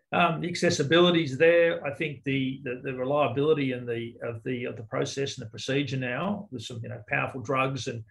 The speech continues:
fantastic world-class facilities, great specialists. I mean, it's really come of age from the, from the early days. So I think that's a, that's an absolutely pivotal driver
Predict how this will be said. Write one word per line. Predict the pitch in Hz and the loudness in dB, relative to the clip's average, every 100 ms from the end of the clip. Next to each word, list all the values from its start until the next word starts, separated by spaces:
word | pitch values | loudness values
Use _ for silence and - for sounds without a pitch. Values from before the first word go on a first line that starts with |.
| _ | _
fantastic | 147 139 143 - 139 143 | -4 -2 0 -2 -2 2
world-class | 147 143 151 139 - | 2 2 -2 -4 -6
facilities, | 131 - 175 165 160 156 147 - _ | -6 2 4 6 6 4 0 -10 _
great | - 156 147 | 2 4 4
specialists. | - 160 151 170 160 - - - _ _ _ _ _ | 2 0 2 0 -2 -2 -12 -18 _ _ _ _ _
I | 180 | 2
mean, | 180 | 4
it's | 175 | 4
really | 214 233 | 4 4
come | - 165 | 4 4
of | 143 | 6
age | 143 151 139 - | 6 4 2 -2
from | 160 147 | -6 -6
the, | 139 139 | -6 -4
from | 156 | -2
the | 151 | 2
early | 165 165 | 4 4
days. | 147 135 123 - | 2 0 -4 -6
So | - | 2
I | 156 | 2
think | 170 151 | 4 4
that's | 190 175 | 4 2
a, | 139 - | -6 -6
that's | 175 170 | -4 -4
an | - - | -6 -6
absolutely | 202 - - 175 156 147 139 - | -4 -4 -4 -4 -2 -4 -8 -2
pivotal | 165 175 143 135 | -2 0 0 0
driver | 139 139 135 123 | 0 2 2 0